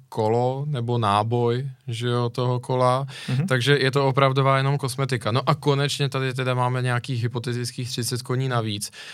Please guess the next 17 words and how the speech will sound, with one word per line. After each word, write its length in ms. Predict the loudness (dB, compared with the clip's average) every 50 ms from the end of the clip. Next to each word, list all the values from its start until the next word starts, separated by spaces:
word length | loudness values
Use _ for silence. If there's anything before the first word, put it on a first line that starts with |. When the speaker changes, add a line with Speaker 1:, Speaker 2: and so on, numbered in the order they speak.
| -18 -18 -10 -4
Speaker 1:
ale 180 | -2 0 0 0
podotýkám, 640 | 0 0 0 0 0 0 -2 -2 -2 -2 -2 -2
že 140 | -2 -4 -2
se 140 | -2 -2 -2
s-, 440 | -2 -2 -2 -2 -2 -2 -2 0 0 2 2 2 2 2 0 0
že 160 | 0 0 0
z 80 | 0 2
toho 220 | 2 4 4 4
původního 680 | 2 0 -2 0 2 2 2 2 4 4 4 4 4 4
výkonu 760 | 2 0 -2 -2 0 0 0 0 0 -2 -2 -4 -4 -6 -8 -12 -20 -20 -20 -20 _ _ _ _ -12
je 100 | -12 -12
to 300 | -8 -4 -2 -2 0 0
nějakých 720 | 0 -2 -2 -4 -4 -6 -6 -8 -8 -6 -8 -10 -12 -16 -20 _ _ _
pět, 280 | -4 -4 -2 -2 -4 -6 -10 -18 -20 _ _ -16
šest 540 | -10 -6 -4 -4 -4 -4 -6 -10 -14 -16 -12 _
procent 680 | -6 -4 -4 -4 -4 -2 -2 0 0 0 -2 -6 -8 -8 -2 2
max. 600 | 4 4 4 4 0 0 0 0 0 0 -2